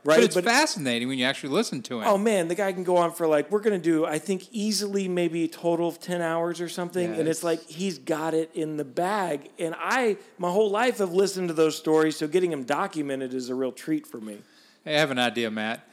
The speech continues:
Speaker 1: What's
Speaker 2: I
Speaker 1: that?
Speaker 2: think, like, zoos that have flamingo habitats should have little plastic suburbanites out in front of the flamingos.
Speaker 1: Why? What do you mean suburbanites? What's a
Speaker 2: <laughs> It's a
Speaker 1: suburbanite?
Speaker 2: joke. Think about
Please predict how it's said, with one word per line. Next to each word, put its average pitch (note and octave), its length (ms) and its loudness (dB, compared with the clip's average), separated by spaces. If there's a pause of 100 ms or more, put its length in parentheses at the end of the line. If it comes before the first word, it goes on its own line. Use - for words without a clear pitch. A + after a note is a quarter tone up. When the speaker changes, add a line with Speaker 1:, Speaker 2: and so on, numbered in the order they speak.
(120)
Speaker 1:
What's - 160 -16
Speaker 2:
I C3 40 -8
Speaker 1:
that? - 60 -10
Speaker 2:
think, F3+ 180 -2
like, C#3 160 0
zoos C3+ 480 2
that B2 100 0
have A#2+ 140 0
flamingo B2 580 -4
habitats C#3 720 -4
should - 220 -8
have A#2+ 180 -4
little B2+ 200 -8
plastic B2+ 540 -2
suburbanites A2 840 -4
out G#2+ 220 -10
in G2+ 160 -16
front G#2 320 -10
of G2+ 100 -14
the G2+ 140 -12
flamingos. G#2+ 760 -14 (380)
Speaker 1:
Why? C3 280 -14 (1300)
What - 360 -20
do A3+ 60 -8
you A#3 60 -8
mean A#3+ 120 0
suburbanites? C#3+ 800 0
What's F#3+ 180 0
a F#3+ 40 0
Speaker 2:
<laughs> - 0 -
It's G3 160 0
a D3+ 40 -2
Speaker 1:
suburbanite? E3 380 4
Speaker 2:
joke. F#3+ 400 2 (280)
Think A#3+ 180 -6
about G#3 280 2